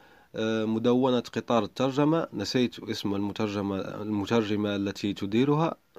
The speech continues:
لكن سوف أضع، يعني، رابطها. قطار الترجمة أعتبرها مثال ممتاز عن كيف يجب أن تكون مدونة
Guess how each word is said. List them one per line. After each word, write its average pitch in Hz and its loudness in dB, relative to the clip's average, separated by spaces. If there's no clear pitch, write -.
لكن 113 0
سوف 110 -4
أضع، 104 2
يعني، 98 -2
رابطها. 139 0
قطار 117 0
الترجمة 110 0
أعتبرها 101 -2
مثال 151 4
ممتاز 127 2
عن 104 0
كيف 143 4
يجب 123 2
أن 104 -4
تكون 113 0
مدونة 104 2